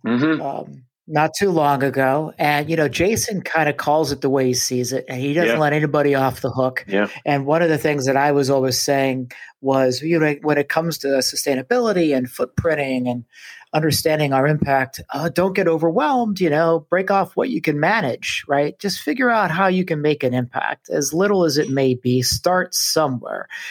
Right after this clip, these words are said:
Speaker 2: And Jason was like, "No, man, <laughs> no, it's actually a pretty big problem. And just be a big boy or a big girl and,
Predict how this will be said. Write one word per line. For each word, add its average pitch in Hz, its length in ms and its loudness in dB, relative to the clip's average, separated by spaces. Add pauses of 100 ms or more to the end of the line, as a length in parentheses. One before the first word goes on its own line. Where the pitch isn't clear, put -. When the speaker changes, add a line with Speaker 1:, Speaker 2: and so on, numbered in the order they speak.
(200)
Speaker 2:
And 139 320 0
Jason 156 400 0
was 131 140 -2
like, 135 220 0
"No, 190 240 2
man, 139 540 0
<laughs> - 320 -6
no, 170 800 0 (200)
it's 190 300 -2
actually 339 440 2
a 214 40 0
pretty 196 280 0
big 170 300 0
problem. 127 520 0 (300)
And 165 200 0
just 269 400 0 (260)
be 196 100 2
a 247 60 2
big 185 280 0
boy 175 280 4
or 165 80 4
a 147 60 2
big 160 300 -2
girl 131 480 0
and, 147 380 0